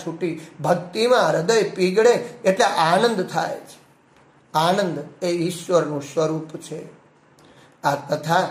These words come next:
કેવળ મા બાળકને ધવડાવે છે તેની નથી, આ તો બ્રહ્મ સંબંધની કથા છે. યશોદા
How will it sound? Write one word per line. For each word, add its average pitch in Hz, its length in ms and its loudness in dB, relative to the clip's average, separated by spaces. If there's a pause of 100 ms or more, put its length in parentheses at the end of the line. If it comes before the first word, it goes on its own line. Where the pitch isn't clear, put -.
(300)
કેવળ 165 300 4
મા 147 400 0
બાળકને 156 480 2
ધવડાવે 151 580 2
છે - 240 -8
તેની 151 260 -4
નથી, 151 460 -4 (200)
આ 160 120 4
તો 170 200 0
બ્રહ્મ 165 540 0 (100)
સંબંધની 160 540 0
કથા 151 440 -6
છે. - 280 -20 (720)
યશોદા 226 760 4